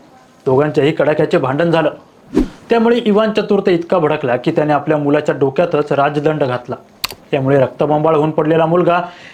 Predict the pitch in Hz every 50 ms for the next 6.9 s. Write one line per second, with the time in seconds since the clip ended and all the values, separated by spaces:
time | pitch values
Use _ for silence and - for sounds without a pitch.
0 | - - 185 190 202 208 226 226 226 226 208 202 208 202 196 202 202 190 214 208
1 | - - - 160 170 170 165 160 147 139 139 147 147 - - 151 147 143 135 143
2 | 131 147 147 147 127 120 139 135 139 165 196 190 160 143 131 - - 127 117 120
3 | 113 110 - - - 131 - - 170 175 196 202 202 233 233 220 208 196 196 202
4 | 190 185 180 180 - 185 185 160 160 175 - 156 139 151 160 160 156 - 160 151
5 | 151 143 - 170 165 - - 175 180 175 175 - - - - - 220 233 226 -
6 | - 214 220 214 220 254 226 196 190 170 151 143 - 131 123 120 117 -